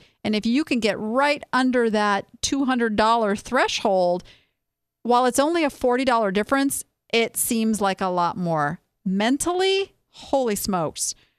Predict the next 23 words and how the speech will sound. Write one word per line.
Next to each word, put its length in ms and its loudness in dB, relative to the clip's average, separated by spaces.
One 340 0
ninety-nine 540 2
versus 400 0
two 200 -2
thirty-nine 720 0
seems 340 -4
a 100 0
world 420 0
away 280 2
for 180 -4
people. 440 -2
So 140 -2
you're 380 2
gonna 180 0
get 200 -2
the 80 -4
sale 480 2
if 120 -6
those 240 0
two 140 -4
things 320 -4
come 220 -2
up. 200 -2